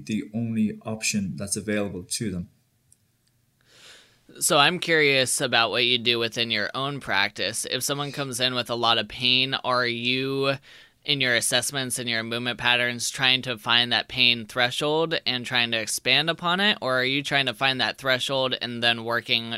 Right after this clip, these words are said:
Speaker 2: directly underneath it to try to solidify the movement patterns that they actually do have, and then be able to see if you can branch from that point forward.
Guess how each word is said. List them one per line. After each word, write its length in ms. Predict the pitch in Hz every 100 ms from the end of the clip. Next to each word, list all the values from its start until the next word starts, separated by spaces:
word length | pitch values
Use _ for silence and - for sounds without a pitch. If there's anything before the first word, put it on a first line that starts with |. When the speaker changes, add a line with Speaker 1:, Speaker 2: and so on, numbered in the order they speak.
| -
Speaker 2:
directly 460 | 120 120 - 120
underneath 500 | 113 107 113 170 190
it 260 | 123 117 - - - - _
to 460 | 143 131 123 123 120 - -
try 220 | 135 127
to 140 | 123
solidify 540 | - 131 123 117 123 117
the 260 | 113 110 - -
movement 560 | 135 131 127 120 101 -
patterns 420 | 123 120 120 113
that 140 | 120
they 100 | 117
actually 440 | 113 117 - 120 110
do 300 | 107 135 151
have, 460 | 127 113 110 110 110
and 180 | 123 127
then 220 | 123 120
be 100 | 120
able 140 | 117
to 100 | 113
see 180 | 110 123
if 80 | 110
you 80 | 113
can 180 | 113 104
branch 360 | 113 113 104
from 160 | - 104
that 200 | 104 -
point 300 | 110 95 -
forward. 480 | 107 98 80 82